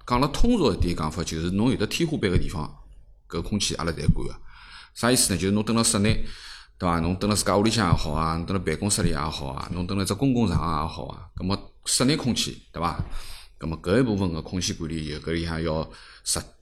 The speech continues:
细菌个问题也好啊，结构个问题也好啊，还有多，多种多样个问题，对伐？包括前一枪阿拉讲个搿个，因为搿口罩事体，对伐？病毒个问题。葛末阿拉公司主要是做搿只项目，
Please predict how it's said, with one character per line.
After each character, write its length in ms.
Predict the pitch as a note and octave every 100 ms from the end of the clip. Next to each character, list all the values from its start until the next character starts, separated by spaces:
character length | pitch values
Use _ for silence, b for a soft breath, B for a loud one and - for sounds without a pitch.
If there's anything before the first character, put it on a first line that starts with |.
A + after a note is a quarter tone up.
| -
细 220 | - - E2+
菌 140 | G2+
个 80 | G2
问 180 | E2+ D#2+
题 80 |
也 80 | E2+
好 380 | E2 E2+ - D#2+
啊， 260 | D#2 D#2+ E2
结 160 | - F2
构 60 |
个 180 | F#2+ G#2
问 180 | E2+ E2
题 80 | E2
也 80 |
好 380 | D#2 D#2+ - D2
啊， 360 | D2 D2+ C#2+ -
还 80 | F2
有 80 | F2
多， 120 | A2
多 160 | G#2+ G#3+
种 160 | C#3
多 160 | G2 F2
样 160 | D2+ D2
个 80 | C#2+
问 140 | C#2 -
题， 240 | - - - -
对 100 | C#2
伐？ 160 | C2+ B1+
包 120 | E2+
括 120 | E2
前 200 | E2 -
一 20 | D2
枪 240 | - D#2+
阿 160 | C#2+ D2
拉 80 |
讲 320 | C#2+ C#2+ C#2+ C#2+
个 100 | -
搿 60 | C#2+
个， 60 |
因 160 | C#2+ D2+
为 120 | D2
搿 120 | D2
口 160 | C#2+ E2+
罩 200 | F#2+ F2
事 100 | D2
体， 260 | - C#2 -
对 100 | -
伐？ 60 |
病 240 | - D2+ D2+
毒 100 | E2+
个 80 | E2+
问 160 | -
题。 180 | - - - B B B B B B -
葛 60 |
末 80 | -
阿 80 | A2
拉 80 | D#3
公 140 | C3+
司 140 | C3+ -
主 140 | -
要 120 | D3+ G#3
是 60 |
做 160 | - -
搿 60 |
只 60 | -
项 640 | G#2 - - - - -
目， 240 | - C#2+